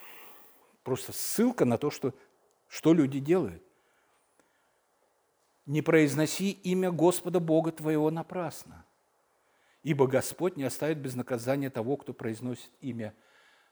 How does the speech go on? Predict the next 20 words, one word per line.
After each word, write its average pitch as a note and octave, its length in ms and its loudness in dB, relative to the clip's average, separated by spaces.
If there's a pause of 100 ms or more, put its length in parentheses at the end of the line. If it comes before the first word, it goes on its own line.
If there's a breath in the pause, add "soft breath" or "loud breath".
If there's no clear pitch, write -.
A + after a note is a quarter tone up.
(140)
напрасно". G#2+ 800 -10 (4000 soft breath)
"Помни F3 280 6
день F3 200 4
субботний, E3+ 500 2
чтобы C3 260 -4
светить C3+ 480 -8
его, D3+ 220 -4
шесть A#2+ 260 -4
дней A#2+ 140 2
работай B2 400 -2
и - 20 -6
делай A#2 220 -4
всякие A2 340 -8
дела G#2+ 300 -4
твои, C#3+ 260 -10 (360 loud breath)
а A#2 60 -8
седьмой C3 480 -4
день – C3 260 -6
суббота C#3 440 -10
Господу, B2 580 -12